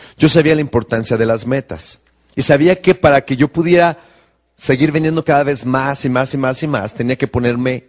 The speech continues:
metas altas. Y una de estas metas altas que yo me puse es comprarme un automóvil del año. En ese tiempo, imagínate, en Los Cabos,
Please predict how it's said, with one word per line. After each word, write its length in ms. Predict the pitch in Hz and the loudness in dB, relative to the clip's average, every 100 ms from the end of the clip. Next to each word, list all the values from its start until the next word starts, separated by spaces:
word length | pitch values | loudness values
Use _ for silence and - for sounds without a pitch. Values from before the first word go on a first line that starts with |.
| _ | _
metas 560 | - 123 139 - 139 - - | -4 -2 0 0 -2 -2 -4
altas. 580 | 202 196 - - - - _ _ _ _ - - - | -2 -4 -8 -14 -16 -20 _ _ _ _ -20 -14 0
Y 80 | 180 | 4
una 140 | 254 | 4
de 80 | 277 | 2
estas 280 | - 226 185 | 2 2 2
metas 360 | 208 196 170 | 0 0 2
altas 360 | 180 180 143 - | 2 2 -4 -6
que 140 | 135 | -2
yo 460 | 127 147 156 147 _ _ _ _ | 2 2 2 -4 _ _ _ _
me 160 | 123 139 | -6 -6
puse 520 | 139 156 135 92 101 - _ | -2 -4 -2 -4 -6 -12 _
es 100 | - | -8
comprarme 480 | - 151 135 127 123 | -2 -2 0 0 0
un 120 | 123 117 | -2 -4
automóvil 840 | 113 - 110 110 110 113 117 104 - | -4 -4 -4 -4 -4 -6 -6 -12 -10
del 220 | 131 165 | -6 -4
año. 320 | 185 131 - _ _ _ _ _ _ _ _ _ _ _ | -6 -10 -16 _ _ _ _ _ _ _ _ _ _ _
En 140 | 104 110 | -8 -6
ese 220 | 123 170 | -4 -6
tiempo, 440 | - 151 131 135 | -4 -4 -4 -4
imagínate, 680 | 120 104 - 101 - 80 82 | -4 -6 -6 -8 -8 -12 -12
en 120 | 101 101 | -8 -6
Los 160 | 95 | -4
Cabos, 680 | - 120 123 135 147 - - | 0 2 2 0 -6 -12 -18